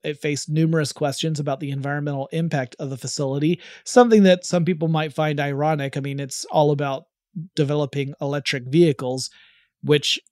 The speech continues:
at least, you know, in, in use should be, uh, more environmentally friendly than internal combustion engines.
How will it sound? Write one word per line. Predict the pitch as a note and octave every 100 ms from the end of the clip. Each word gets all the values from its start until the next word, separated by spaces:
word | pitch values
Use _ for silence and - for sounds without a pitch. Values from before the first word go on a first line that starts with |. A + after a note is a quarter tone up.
| _ -
at | D3+
least, | D3+ E3+ D3 - -
you | D#3+
know, | C3+ C3 C3 -
in, | E3 D#3 D#3
in | E3+ D3+ C#3+ C3+
use | C3+ D3+ B3+ F3 - - -
should | - - E3+ D3+
be, | C#3 C#3+ C3 B2 _ _ _ _ -
uh, | C3 B2+ B2 A#2+ C#3 _ -
more | D#3 D#3+ E3+
environmentally | F3 D#3 E3+ D#3+ D3+ D3 C#3
friendly | F3+ D#3+ D3 C#3
than | C3+ C3+ C3+
internal | D3+ B2+ D3+ C#3
combustion | C3+ C3+ D3+ - C3
engines. | B2+ B2 B2